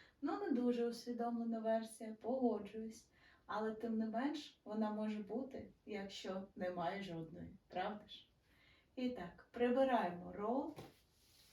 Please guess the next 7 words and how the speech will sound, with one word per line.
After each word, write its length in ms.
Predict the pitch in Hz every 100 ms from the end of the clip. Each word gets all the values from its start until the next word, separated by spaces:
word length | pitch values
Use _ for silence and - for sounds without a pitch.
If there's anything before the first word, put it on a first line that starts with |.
| - - - - -
лягаємо 720 | 226 226 226 214 196 190 185 180
потилицею 760 | 208 208 - 185 190 196 220 220
на 120 | 233
килим 500 | 240 269 294 285 277 - _ _ _
і 200 | 320 330
досліджуємо. 1000 | 226 214 - 180 180 175 175 170 175 180 196
Голова, 640 | 233 247 247 269 285